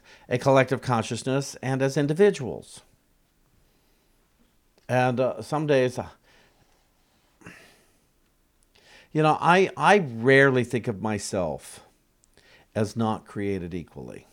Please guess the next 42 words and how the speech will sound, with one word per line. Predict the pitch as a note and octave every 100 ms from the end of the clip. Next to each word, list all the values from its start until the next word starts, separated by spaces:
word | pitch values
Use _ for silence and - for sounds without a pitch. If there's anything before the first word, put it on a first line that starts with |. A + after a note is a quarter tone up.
| _ _ _ _ _ _ _ _ _ _ _ _ _ _ - _
And | C3 D3
yet | D3+ C#3+ -
I've | B2+ C#3 E3 D#3
got | - E2+
the | G#2+
aspects | A2 B2+ D3+ - G#2+ -
of | G2
me, | A#2+
let's | A2 F#2+
face | - C3+ D3+
it, | F#2+ -
which | G2 G2 - -
some | A2 G#2+
parts | G#2 F2+
of | F#2+
society | - G2+ F2+ D#2+ F2 F2+
hate | F#2+ A2+ D#3+ D#3
and | D#2 E2
would | F2
gl-, | - - D2 D2
gladly | - E2 D2 E2
see | - D#2
dead. | A2+ C3 - - - - _ _ _ _ _ _ _ _ _ _ _ _ _ _ _ _ _ _ _ _
And | B2+ B2 A#2+ A#2+ A#2
because | B2 - G#2+ G2 G2 G#2+
I | F2
would | F#2+ F#2+
be | F#2
considered | F#2+ E2+ G2 F2+
a |
blight | E2+ G2+ F#2+ F#2 F2
on | F2
society, | - G2 - C3+ D3+
but | C3 B2+
I've | B2+
never | C#3+ D#3+ G3+
considered | G3 D#3 - F#3+ G#3+
myself | D#3+ G#2 - E2 -
a |
blight | F#2 F#2+ E2+
on | D#2 D2+
society, | - D2+ - D#2+ E2 F2 A2+